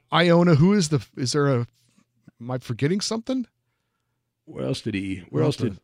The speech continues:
Speaker 2: did Pitino
Speaker 1: hope
Speaker 2: coach?
Speaker 1: I
Speaker 2: Uh,
Speaker 1: got
Speaker 2: he was
Speaker 1: that
Speaker 2: at
Speaker 1: right.
Speaker 2: Kentucky, Louisville. Uh, yeah, I don't, I think that's, uh, I think that's it. We must be forgetting. It must have been one school that, like, some small school he coached at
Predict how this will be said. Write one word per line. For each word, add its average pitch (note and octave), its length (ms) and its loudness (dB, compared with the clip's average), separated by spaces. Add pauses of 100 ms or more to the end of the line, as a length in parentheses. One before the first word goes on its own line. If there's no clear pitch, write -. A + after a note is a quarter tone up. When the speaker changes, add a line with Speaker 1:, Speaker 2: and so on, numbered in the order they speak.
Speaker 2:
did A2+ 120 -6
Pitino C3 300 -4
Speaker 1:
hope A2 100 -6
Speaker 2:
coach? A2+ 320 -4
Speaker 1:
I - 20 -4
Speaker 2:
Uh, - 40 -4
Speaker 1:
got A#2 140 0
Speaker 2:
he B2+ 60 2
was B2+ 100 2
Speaker 1:
that C#3 60 0
Speaker 2:
at - 20 -2
Speaker 1:
right. A2+ 80 -2
Speaker 2:
Kentucky, G#3+ 500 2
Louisville. D#3 1000 4
Uh, A#2 1800 -2 (880)
yeah, D3+ 200 -4
I D#3+ 40 0
don't, F#3+ 200 -4
I D3 140 -6
think F#3+ 140 -8
that's, F3+ 360 -10
uh, E3+ 220 -12
I - 1120 -20
think - 120 -20
that's C#3 180 -2
it. C3 140 2
We E3+ 120 8
must A3 220 6
be G3 100 4
forgetting. D#3+ 400 2
It A3+ 240 4 (100)
must B3+ 160 4
have G3+ 40 -8
been E3+ 180 4
one D#3+ 200 4
school C#3 360 2
that, G#2+ 200 -4
like, G#2 220 -10
some C3 200 -2
small A#2+ 340 -2
school A2+ 220 -6
he F#2 100 -6
coached G2+ 320 -6
at G2 140 -6